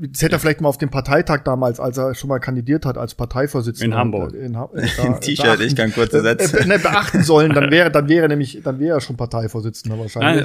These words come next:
Speaker 2: Nein, also, also
Speaker 1: Ja.
Speaker 2: wenn Sie zum Beispiel eine Pressekonferenz
Speaker 1: Ja.
Speaker 2: sehen mit Armin Laschet
Speaker 1: Ja.
Speaker 2: und mit Markus Söder.
Speaker 1: Ja.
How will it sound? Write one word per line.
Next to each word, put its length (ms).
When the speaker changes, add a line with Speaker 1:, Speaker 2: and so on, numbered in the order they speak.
Speaker 2:
Nein, 100
also, 60
also 220
Speaker 1:
Ja. 100
Speaker 2:
wenn 140
Sie 120
zum 140
Beispiel 180
eine 60
Pressekonferenz 960
Speaker 1:
Ja. 60
Speaker 2:
sehen 360
mit 200
Armin 320
Laschet 460
Speaker 1:
Ja. 60
Speaker 2:
und 200
mit 180
Markus 420
Söder. 380
Speaker 1:
Ja. 180